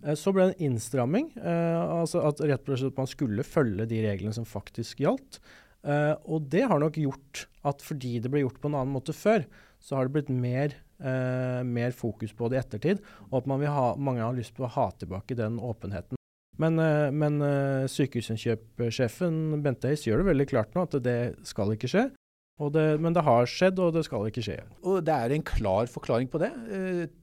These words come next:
Speaker 2: tror jeg, og tenker jeg, eh, og det er at det er staten som ønsker dette. Fordi at dersom prisene, eh, er åpne, eh, dersom det, prisene på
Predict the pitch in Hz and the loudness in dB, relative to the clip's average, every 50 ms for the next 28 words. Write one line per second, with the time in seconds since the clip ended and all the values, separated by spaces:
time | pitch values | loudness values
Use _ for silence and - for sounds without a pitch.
0 | - - _ _ - - - 120 107 110 180 349 349 254 - 160 160 156 156 151 | -20 -20 _ _ -6 -2 0 2 2 2 0 -2 -4 -8 -6 -2 0 0 2 0
1 | 151 143 156 156 127 - 147 117 113 127 147 220 247 226 226 - 180 - 180 - | 0 -2 -6 -10 -6 -6 -4 -4 -2 -2 -2 -2 -2 -4 -8 -8 -8 -8 -8 -6
2 | - 151 156 180 156 101 95 123 147 - - - - - 127 - - - - - | -4 -4 -2 0 0 0 -2 -4 -4 -6 -8 -14 -8 -6 -6 -4 -4 -6 -8 -4
3 | - 85 73 73 - - - 190 196 - - - - - - 127 123 110 - 156 | -4 -6 -6 -6 -12 -12 -8 -8 -8 -6 -6 -10 -10 -8 -8 -8 -8 -6 -6 -6
4 | 220 - - - - _ - _ _ - - - 202 190 139 127 151 143 - - | -6 -8 -10 -20 -20 _ -20 _ _ -18 -6 0 0 2 4 4 2 0 -2 -10
5 | - _ _ _ _ - 127 123 104 - - - 185 208 220 214 - - - - | -20 _ _ _ _ -8 -4 -4 -4 -4 -2 -4 -4 -4 -4 -8 -16 -20 -14 -10
6 | 214 196 120 95 - - - 147 170 - - - - - 139 147 - - - - | -8 -6 -6 -6 -8 -8 -8 -8 -10 -10 -12 -16 -12 -8 -8 -8 -8 -6 -6 -6
7 | - - - 165 156 131 - - - 214 311 - - - - - 160 151 151 151 | -6 -4 -4 -4 -4 -4 -4 -6 -10 -12 -12 -12 -16 -18 -12 -8 -6 -6 -4 -4
8 | 151 151 151 151 151 - - _ _ _ _ _ - 127 120 - - 139 139 139 | -4 -6 -6 -6 -8 -10 -12 _ _ _ _ _ -8 -8 -8 -6 -6 -6 -6 -6
9 | 135 135 139 139 139 135 131 131 - 160 139 101 - - 117 113 107 123 135 135 | -6 -4 -4 -4 -4 -6 -8 -10 -8 -6 -6 -6 -6 -8 -10 -8 -6 -4 -4 -4
10 | - | -4